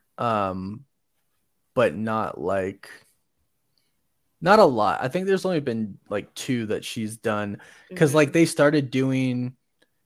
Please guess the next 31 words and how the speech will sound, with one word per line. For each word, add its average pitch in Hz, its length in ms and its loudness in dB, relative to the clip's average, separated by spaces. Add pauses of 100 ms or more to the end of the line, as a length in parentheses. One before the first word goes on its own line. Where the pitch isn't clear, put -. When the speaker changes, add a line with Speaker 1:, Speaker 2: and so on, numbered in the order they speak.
(200)
Speaker 1:
thi-, 147 140 0
like, - 260 -2
Sui 165 460 2
sang 120 720 -4 (2250)
me 127 540 -4
by 175 100 -2
Taylor 196 300 -4
Swift. 214 400 -8
Speaker 2:
Oh, 277 460 4
yeah. 208 540 -4
Speaker 1:
Right? 170 360 2 (300)
Speaker 2:
I 208 60 -8
think 247 240 -4
so. 160 440 -8
Speaker 1:
Yeah, 135 360 4
and 147 120 -2
so, 139 540 2
uh, - 40 -6
and, 139 340 -2
and 127 440 -4
Taeyong 151 500 0 (440)
sang 139 300 -2
something 131 280 -6
recently, 117 420 -4 (220)
and 127 120 0
Momo 160 300 6
did, 131 200 2
like, 120 140 -2
a 110 40 -6
dance 113 440 -4 (140)
thing 104 320 -10